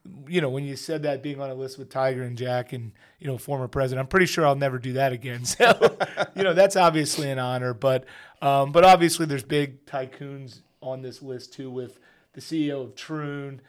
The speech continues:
uh, the C E O of Club Corp, you know, the C E O of Kemper Sports, the C E O of multiple large golf management companies are on this list. So it's nice to be included. At the end of the day, I think it just is an, uh, it's a stop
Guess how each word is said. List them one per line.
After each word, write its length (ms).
uh, 120
the 100
C 280
E 40
O 60
of 340
Club 300
Corp, 580
you 100
know, 80
the 80
C 260
E 20
O 80
of 100
Kemper 320
Sports, 640
the 140
C 300
E 40
O 140
of 160
multiple 800
large 600
golf 260
management 420
companies 540
are 120
on 140
this 200
list. 340
So 200
it's 160
nice 260
to 120
be 140
included. 540
At 140
the 100
end 80
of 60
the 80
day, 260
I 60
think 180
it 80
just 400
is 400
an, 240
uh, 220
it's 160
a 60
stop 600